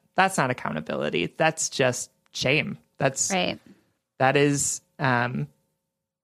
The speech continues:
Speaker 1: reading into the actions that you made that were the best things that you could do in those moments with the tools and resources you had. And,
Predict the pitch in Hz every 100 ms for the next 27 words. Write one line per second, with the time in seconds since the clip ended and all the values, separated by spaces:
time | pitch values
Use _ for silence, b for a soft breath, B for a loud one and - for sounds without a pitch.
0 | _ _ _ _ _ 131 135 165 170 170
1 | 175 180 180 _ _ _ _ 165 175 180
2 | - - 131 127 131 131 _ _ _ _
3 | _ 147 143 147 - 165 156 151 151 151
4 | 135 131 139 185 - _ - 139 135 127
5 | 131 135 - 156 156 - 147 156 156 139
6 | 143 143 143 143 143 139 143 143 - -
7 | 143 - 139 - 143 143 139 135 131 139
8 | 131 135 135 131 127 127 - 135 123 123